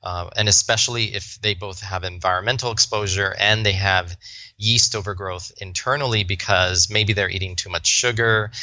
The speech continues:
or maybe they were on acid blocking medication. Uh, it can really wreak havoc on your health. And it can take months or even a year or two years to, like, fully go through recovery from that.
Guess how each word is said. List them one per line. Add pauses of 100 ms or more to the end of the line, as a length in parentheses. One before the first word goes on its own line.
(280)
or
maybe
they
were
on
acid
blocking
medication. (460)
Uh,
it
can (140)
really
wreak
havoc (240)
on
your
health. (420)
And
it
can
take
months
or
even
a
year
or
two
years
to,
like,
fully (380)
go
through
recovery
from
that.